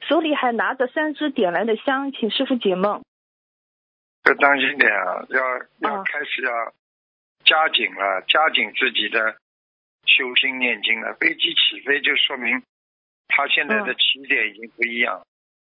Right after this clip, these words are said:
Speaker 1: 嗯。哦，
Speaker 2: 菩萨对他的要求越来越高了。
Speaker 1: 明白。哦，明白，明白，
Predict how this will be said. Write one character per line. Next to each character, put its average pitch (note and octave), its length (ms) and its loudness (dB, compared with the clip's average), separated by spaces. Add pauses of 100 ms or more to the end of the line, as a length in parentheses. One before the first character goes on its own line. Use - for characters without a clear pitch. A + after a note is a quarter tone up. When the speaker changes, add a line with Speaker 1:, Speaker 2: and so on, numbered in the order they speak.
(320)
Speaker 1:
嗯。 C4 320 2
哦， A#3 80 0
Speaker 2:
菩 C#3 120 -8
萨 E3 120 0
对 A3+ 180 2
他 - 160 -4
的 D3 120 -4
要 D3 180 0
求 C3 200 -2
越 C3+ 180 -2
来 A#2 100 0
越 B2 200 -2
高 A2+ 260 -2
了。 A2 120 -8
Speaker 1:
明 F#2 60 -16
白。 - 840 -6
哦， A3+ 360 2
明 G3+ 260 2
白， G3 160 0
明 F#3+ 220 -2
白， F#3+ 200 -2